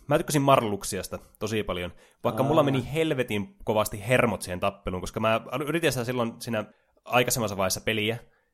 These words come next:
Speaker 1: ja mulla ei ollut vielä täysiä s-, niinku H P:tä tai tämmöisiä, niin mä kuolin aina yköseen, niin se semmoista,
Speaker 2: <laughs>
Speaker 1: semmoista niinku puuli-iskusta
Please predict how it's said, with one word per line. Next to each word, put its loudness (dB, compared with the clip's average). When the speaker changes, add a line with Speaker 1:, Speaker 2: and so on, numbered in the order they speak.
Speaker 1:
ja 0
mulla 0
ei 2
ollut 2
vielä 2
täysiä 0
s-, -10
niinku -8
H 2
P:tä 0
tai -2
tämmöisiä, -4
niin -4
mä 0
kuolin 2
aina -2
yköseen, 2
niin -2
se 2
semmoista, 2
Speaker 2:
<laughs> -18
Speaker 1:
semmoista -4
niinku -4
puuli-iskusta 0